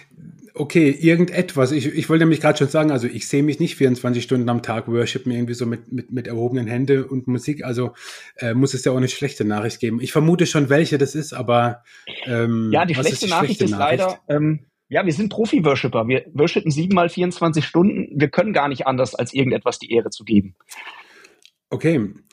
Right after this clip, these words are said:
Speaker 1: Das waren jetzt zwei Antworten auf die, auf zwei, äh, eine Antwort auf zwei unterschiedliche Fragen. Also muss da irgendwo ein Knackpunkt sein. Ähm, gibt, gi-,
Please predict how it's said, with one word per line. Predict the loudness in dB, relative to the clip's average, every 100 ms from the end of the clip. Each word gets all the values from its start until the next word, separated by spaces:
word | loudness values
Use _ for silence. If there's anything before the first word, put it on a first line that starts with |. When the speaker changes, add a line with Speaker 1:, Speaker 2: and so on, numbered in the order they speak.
| -20 _ _
Speaker 1:
Das | -2 2
waren | 4 4
jetzt | 2 -4
zwei | 0 0 2
Antworten | 0 0 -2 -2 -2 -2
auf | -4
die, | 2 6 6 4
auf | 0 -4
zwei, | 0 2 2 0
äh, | -2 0
eine | 2 2 2
Antwort | 0 0 -2
auf | -4 -2
zwei | 0 2
unterschiedliche | 2 0 -2 -8 -6 -6
Fragen. | -6 -6 -2 -2
Also | 0 0
muss | 0 0
da | -4
irgendwo | -2 -2 0
ein | -2
Knackpunkt | -4 -10 -10 -6 -6 -2
sein. | -2 -2 -6 -14 -20 -18 -20 -20 -8
Ähm, | 2 6 8 6 4 0 _ _ -20 -20 -20 -20 -20 _ _ _ -20 _ -20 _ _ _ _ _ _ -2
gibt, | 0 0 -10
gi-, | -10